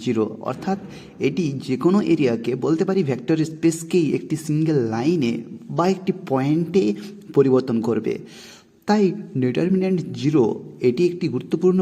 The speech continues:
ভূমিকা পালন করে এটি বোঝাতে যে ট্রান্সফরমেশনের পর ডাইমেনশন কমবে নাকি কমবে না। যদি কমে বুঝতে হবে কলাম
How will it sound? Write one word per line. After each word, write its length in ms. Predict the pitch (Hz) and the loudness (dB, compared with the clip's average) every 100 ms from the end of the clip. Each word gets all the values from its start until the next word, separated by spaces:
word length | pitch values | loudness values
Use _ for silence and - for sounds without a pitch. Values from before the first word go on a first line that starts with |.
| 165 | 0
ভূমিকা 340 | 135 165 185 185 190 - 117 | 0 -2 0 -4 -6 -8 -2
পালন 260 | 120 127 180 143 | 0 0 0 2
করে 180 | 113 104 - - | 0 -2 -4 -6
এটি 120 | 127 151 | -2 2
বোঝাতে 380 | 156 196 196 113 107 - - 123 | 4 4 2 0 -2 -8 -12 -4
যে 80 | 123 123 | -2 0
ট্রান্সফরমেশনের 720 | 127 127 - 180 196 190 180 180 | 0 0 0 0 2 0 0 2
পর 160 | 139 - - - - - 127 123 | 2 0 -6 -16 -12 -8 -4 0
ডাইমেনশন 560 | 123 143 165 - 196 196 - - - | 4 4 4 2 0 0 -4 -14 -2
কমবে 400 | 127 131 170 202 151 - - 131 | 0 2 6 6 6 -2 -6 -4
নাকি 180 | 143 185 135 | -2 0 4
কমবে 260 | 117 117 113 | 6 6 4
না। 40 | 110 117 | 2 2
যদি 180 | 143 175 202 | 2 2 2
কমে 220 | 214 226 208 135 | 2 2 2 0
বুঝতে 280 | 139 - 202 | -2 2 2
হবে 220 | 151 110 104 - - - - - _ - | 2 0 0 -2 -12 -20 -20 -20 _ -2
কলাম 240 | 135 151 | 2 6